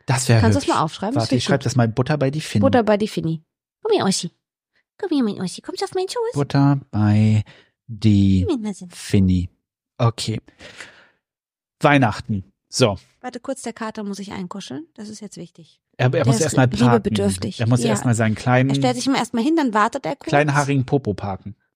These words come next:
Speaker 2: Ich lieb den so. Auch mein Oschi. Das ist so das Einzige, was ich jetzt, wenn ich, wenn ihr das hier hört, werde ich bei meinen Eltern sein und werde meinen Kater vermissen und meine Katze.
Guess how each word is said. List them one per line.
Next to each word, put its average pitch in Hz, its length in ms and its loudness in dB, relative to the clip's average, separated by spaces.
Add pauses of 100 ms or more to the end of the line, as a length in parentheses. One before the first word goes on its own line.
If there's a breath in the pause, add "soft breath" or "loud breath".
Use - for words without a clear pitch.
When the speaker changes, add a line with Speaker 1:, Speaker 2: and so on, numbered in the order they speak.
(140)
Speaker 2:
Ich - 200 -14
lieb - 180 -12
den - 220 -8
so. - 320 -12
Auch 180 200 0
mein 185 240 0
Oschi. - 680 -6 (480 loud breath)
Das - 160 -2
ist 294 100 -2
so 294 100 2
das 226 140 -4
Einzige, 277 480 2
was 240 140 0
ich 247 140 -2
jetzt, - 300 -2
wenn 240 180 2
ich, 220 220 0
wenn 220 140 4
ihr 277 120 0
das 262 200 2
hier 254 140 2
hört, 226 280 2
werde 214 140 0
ich 214 120 -4
bei 208 80 -4
meinen 196 200 2
Eltern 196 340 0
sein 185 240 2
und 190 120 -2
werde 185 180 0
meinen 170 220 0
Kater 160 300 -6
vermissen 175 400 -4
und 165 80 -6
meine 180 180 -10
Katze. - 420 -14